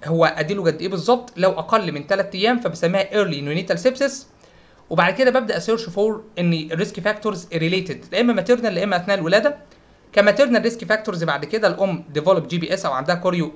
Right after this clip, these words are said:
آه، آه، امينايتس مثلا، او حصل رابشر اوف ذا ممبرين برولونجد اكتر من تمنتاشر ساعه وعمل لي اسندنج انفكشن، او بعد كده بقول ان الطفل ده مثلا بريماتيور. وهنا بفكر على ان الموست كومن عندنا باثوجنز الجي بي اس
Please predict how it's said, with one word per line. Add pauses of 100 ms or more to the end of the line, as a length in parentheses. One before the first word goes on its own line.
آه،
آه، (680)
امينايتس
مثلا،
او
حصل
رابشر
اوف
ذا
ممبرين
برولونجد
اكتر
من
تمنتاشر
ساعه
وعمل
لي
اسندنج
انفكشن، (1000)
او
بعد
كده
بقول
ان
الطفل
ده
مثلا
بريماتيور. (600)
وهنا
بفكر
على
ان
الموست
كومن
عندنا
باثوجنز
الجي
بي
اس